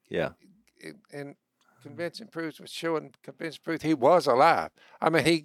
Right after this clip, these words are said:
Speaker 2: he, he spells it out. Here's
Speaker 1: Yeah.
Speaker 2: what's happened. Jesus has died, been buried, and raised from the dead. And he's fixed to say, "This man was handed over to you, handed over. It's already over.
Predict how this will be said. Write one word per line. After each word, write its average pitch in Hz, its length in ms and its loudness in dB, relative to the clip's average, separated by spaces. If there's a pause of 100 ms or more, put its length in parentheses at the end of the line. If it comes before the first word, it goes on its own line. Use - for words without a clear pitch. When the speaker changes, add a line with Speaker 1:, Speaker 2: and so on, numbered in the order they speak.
Speaker 2:
he, 151 340 0
he - 60 -10
spells 220 540 4
it 220 160 2
out. 185 480 4 (340)
Here's 202 360 0
Speaker 1:
Yeah. 214 80 2
Speaker 2:
what's 196 160 0
happened. 139 460 0 (260)
Jesus 175 420 -2
has 156 160 0
died, 170 400 4
been 160 180 0
buried, 175 340 4
and 127 100 -4
raised 156 320 2
from 156 200 -6
the 120 80 -6
dead. 135 420 2 (320)
And 127 140 -8
he's 160 220 -2
fixed 175 260 -4
to 127 60 -2
say, 165 480 2 (500)
"This 175 300 0
man 202 340 4
was 180 160 0
handed 196 400 4
over 196 280 4
to 175 80 -6
you, 208 280 2 (140)
handed 190 400 2
over. 190 280 4
It's 156 120 -2
already 185 280 4
over. 170 320 2